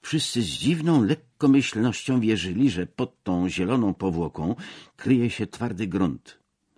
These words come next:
a dalej jest zdrowa opoka, na której można wznieść trwałą budowlę. Pisma rosyjskie,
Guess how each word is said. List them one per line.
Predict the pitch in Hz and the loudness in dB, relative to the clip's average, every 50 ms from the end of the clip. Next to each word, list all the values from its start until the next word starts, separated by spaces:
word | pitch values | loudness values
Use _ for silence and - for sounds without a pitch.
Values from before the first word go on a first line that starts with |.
| _ _ _ _ _ | _ _ _ _ _
a | - 92 | -6 -4
dalej | - - 110 117 113 110 104 | -2 0 0 2 2 4 4
jest | 104 98 90 - | 2 2 0 -2
zdrowa | - - 95 110 110 98 104 - - | -6 -4 -2 0 0 0 -2 -2 -4
opoka, | - 90 - - 92 - - 90 80 82 107 _ _ _ _ _ _ _ _ _ _ - | -6 -8 -6 -6 -8 -6 -6 -6 -6 -6 -8 _ _ _ _ _ _ _ _ _ _ -8
na | 90 92 | -8 -6
której | - - 98 98 92 | -4 0 2 4 6
można | 87 92 98 95 69 69 92 107 110 | 6 6 4 2 0 -2 -2 -2 -2
wznieść | 87 76 67 80 80 78 - - - - - - - | -4 -6 -4 -4 -4 -4 -6 -8 -10 -14 -16 -18 -18
trwałą | - - - 71 67 71 80 82 78 | -16 -14 -10 -10 -8 -8 -8 -6 -6
budowlę. | 80 90 85 73 78 69 58 64 71 80 87 _ _ _ _ _ _ _ _ _ _ _ _ _ _ _ _ _ _ _ _ _ _ _ _ _ _ _ _ _ _ _ _ - | -6 -6 -6 -6 -8 -10 -8 -10 -10 -12 -14 _ _ _ _ _ _ _ _ _ _ _ _ _ _ _ _ _ _ _ _ _ _ _ _ _ _ _ _ _ _ _ _ 2
Pisma | 147 143 - - 139 131 | 2 2 2 2 0 0
rosyjskie, | 123 123 - - 90 73 64 - - - - - 50 | 0 0 -2 -2 -2 -2 -4 -4 -8 -8 -10 -14 -14